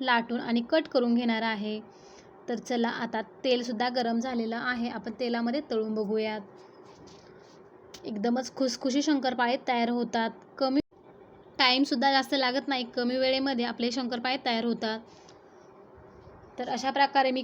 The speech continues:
कट करून घेतलेले आहेत, तर बघू शकता. त्यानंतर तेलामध्ये एक टाकून बघूयात तेल गरम झालं की नाही ते. तर तेल आपलं गरम झालेलं आहे, आपण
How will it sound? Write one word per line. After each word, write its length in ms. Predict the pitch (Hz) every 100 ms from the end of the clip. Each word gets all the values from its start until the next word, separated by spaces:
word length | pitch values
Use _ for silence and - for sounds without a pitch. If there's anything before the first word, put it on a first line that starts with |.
| -
कट 180 | 269 277
करून 320 | 294 262 262
घेतलेले 360 | 269 240 240 240
आहेत, 300 | 254 254 247 240
तर 80 | 285
बघू 260 | 262 240 262
शकता. 420 | 269 202 233 233
त्यानंतर 340 | 240 240 240 247 -
तेलामध्ये 520 | 247 247 254 262 240
एक 240 | 247 247 262
टाकून 320 | 247 277 269
बघूयात 420 | 262 240 240 233 233 - - - - - 285
तेल 160 | 269
गरम 280 | 254 233 240
झालं 240 | 262 240 220
की 120 | 254
नाही 220 | 262 226
ते. 300 | 196 214 220 - - - - - -
तर 100 | 240
तेल 280 | 226 254 247
आपलं 280 | 240 254 254
गरम 260 | 247 233 233
झालेलं 360 | 262 240 233
आहे, 260 | - 262 254
आपण 380 | 240 233 240